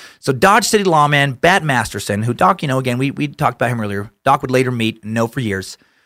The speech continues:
uh, who Doc would work for on several occasions, who had ample opportunity through the years to hear Holliday discuss his youth,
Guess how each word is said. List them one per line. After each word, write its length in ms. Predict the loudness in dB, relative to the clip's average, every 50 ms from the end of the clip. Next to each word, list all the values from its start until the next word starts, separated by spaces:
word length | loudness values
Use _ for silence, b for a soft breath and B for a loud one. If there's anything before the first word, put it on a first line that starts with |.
| _ _ _ _ _ -4
uh, 520 | -2 0 0 2 2 2 2 0 0 0
who 120 | -2 -4 0
Doc 280 | 2 2 2 2 2
would 100 | 0 -2
work 200 | 0 0 -2 -2
for 140 | -2 -2 -2
on 80 | -2 -2
several 300 | -2 -2 -2 -2 -2 -4
occasions, 560 | -4 -2 -2 -2 -2 -4 -6 -8 -8 -8 -8
who 100 | -6 -6
had 140 | -6 -6 -6 -4
ample 520 | -2 -2 -2 0 -2 -2 -2 -2 -2 0
opportunity 760 | 0 2 2 0 -2 -4 -2 -2 -2 -2 -2 -4 -6 -6 -8 -12
through 160 | _ -8 -6 -4
the 100 | -2 -2
years 280 | 0 -2 -2 -2 -4
to 80 | -4 -4
hear 240 | -2 0 0 2 2
Holliday 300 | 2 4 4 2 2 0
discuss 360 | -2 -2 0 0 0 0 0
his 160 | -2 -2 -2
youth, 240 | -2 -2 -4 -6